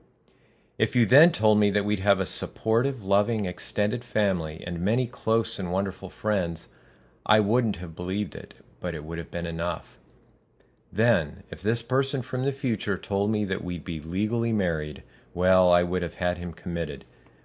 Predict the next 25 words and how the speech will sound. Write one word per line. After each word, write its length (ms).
But 120
it's 180
all 160
true, 500
and 200
we 160
are 240
blessed. 640
I 100
wish 360
I 80
could 200
go 160
back 380
and 120
tell 180
my 160
seventeen-year-old 1040
self 520
that 120
it 160
didn't 260
just 320
get 220
better, 400